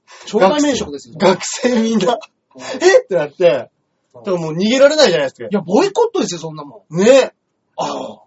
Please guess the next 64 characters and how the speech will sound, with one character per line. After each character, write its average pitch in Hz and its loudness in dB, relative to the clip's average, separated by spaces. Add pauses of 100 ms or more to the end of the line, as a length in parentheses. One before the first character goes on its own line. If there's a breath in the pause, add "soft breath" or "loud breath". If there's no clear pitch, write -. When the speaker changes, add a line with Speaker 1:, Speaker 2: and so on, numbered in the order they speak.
Speaker 1:
あ。 160 -6
Speaker 2:
新 233 0
手 254 4
の 240 -6
テ 277 -2
ロ 254 2
か - -8
っ - -12
て - -16
書 156 -2
い 139 -4
て 139 -14
あ - -12
っ 131 -18
て - -16
ね。 160 -2
Speaker 1:
お 170 -6
ー。 - -20 (640 soft breath)
Speaker 2:
あ 156 -2
り 170 -4
ま 180 0
し - -10
た 147 -14
け 143 -8
ど。 139 0
Speaker 1:
い 185 -8
や 226 -8
い 214 -2
や、 202 -4
出 175 -6
て 311 -2
き 196 -10
ま 147 -14
す - -20
よ、 120 -20
そ 123 -20
ん - -20
な。 143 -20
Speaker 2:
ま 143 -14
あ、 120 -18
も 139 -12
う - -14
本 208 -4
当 262 -8
に 240 -6
そ 254 0
う、 - -12 (380)
ね、 160 -10
Speaker 1:
う 135 -16
ん。 - -20
Speaker 2:
こ 240 -2
れ 233 -2
ね、 214 0
待 214 0
っ - -18
て 180 -4
る 156 -4
人、 151 -12
ネ 143 -8
タ 233 -2
バ 247 4
レ 247 0
が 226 -4
ね、 254 2